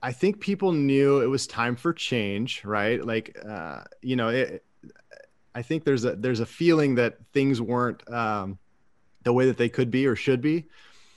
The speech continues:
I think, I think it's a whole nother step to then go, "Okay, I wanna be part of the solution," right? It's,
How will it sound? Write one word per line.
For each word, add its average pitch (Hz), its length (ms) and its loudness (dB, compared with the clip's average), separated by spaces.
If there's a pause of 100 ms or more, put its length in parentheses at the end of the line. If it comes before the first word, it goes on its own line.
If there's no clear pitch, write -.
(260)
I 131 80 -2
think, 156 420 -2
I 123 80 0
think 143 420 -4 (300)
it's 135 140 -6
a 127 60 0
whole 180 280 0
nother 151 300 2
step - 640 -2
to 139 120 -2
then 131 280 0
go, 123 420 0
"Okay, 127 220 -6
I 104 180 0
wanna 131 220 -2
be 117 100 -4
part 120 240 0
of 98 60 -6
the 101 60 -8
solution," 104 720 -8 (440)
right? 120 160 2
It's, 120 160 0